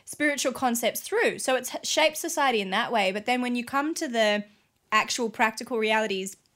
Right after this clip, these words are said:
of making that movie, one of the things that really stands out to me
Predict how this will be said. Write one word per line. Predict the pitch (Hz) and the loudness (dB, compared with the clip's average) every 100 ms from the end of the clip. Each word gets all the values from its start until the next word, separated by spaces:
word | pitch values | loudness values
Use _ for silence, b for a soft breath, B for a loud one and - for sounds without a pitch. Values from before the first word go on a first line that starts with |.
| _ _ _ _ - | _ _ _ _ -8
of | 226 | -2
making | 220 220 262 254 | 2 2 0 0
that | 220 | 0
movie, | 208 233 247 190 131 240 b b - | 0 -2 -2 -4 -6 -6 b b 0
one | 269 | 0
of | 392 | 2
the | 392 | 0
things | 370 330 | 0 0
that | 262 226 | 0 -2
really | 233 233 | -2 -2
stands | 240 - 226 226 | -4 0 0 2
out | 220 214 | 0 -2
to | - | -4
me | 208 214 208 147 226 | -4 -2 -2 -4 -6